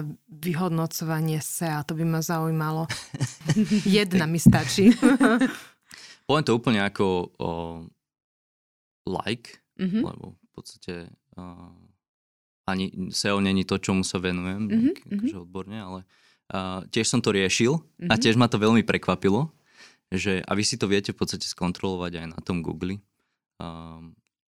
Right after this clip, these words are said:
Speaker 2: seo analyzátory sú a, no, v podstate ten náš partner nejaký vytvoril doplnok, ktorý priamo na tom ShopTete si môžete zapnúť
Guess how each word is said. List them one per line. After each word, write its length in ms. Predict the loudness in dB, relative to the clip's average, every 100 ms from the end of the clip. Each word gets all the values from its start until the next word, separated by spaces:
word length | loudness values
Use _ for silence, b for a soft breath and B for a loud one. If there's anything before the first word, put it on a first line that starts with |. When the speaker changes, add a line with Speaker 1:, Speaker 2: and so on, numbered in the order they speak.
| _ -20 _
Speaker 2:
seo 440 | -6 -2 2 2
analyzátory 720 | 2 0 0 0 -2 -2 -2 -2
sú 320 | -4 -6 -6 -8 _ _ _ _ _ _
a, 440 | -8 -8 -8 -10 -12 -14 -18 _ _
no, 140 | -12
v 100 | -12 -10
podstate 600 | -10 -8 -6 -8 -4 -4
ten 140 | -2
náš 160 | -4 -4
partner 380 | -4 -4 -4 -4
nejaký 600 | -4 -8 -8 -6 -6 -6
vytvoril 380 | -8 -8 -10
doplnok, 500 | -6 -8 -4 -4 -4 -8
ktorý 300 | -8 -8 -8
priamo 320 | -4 -2 -2
na 120 | -2
tom 160 | -2 -4
ShopTete 440 | -4 -4 -4 -4
si 140 | -4 -4
môžete 380 | -6 -6 -10
zapnúť 580 | -4 -4 -2 -2 -2 -6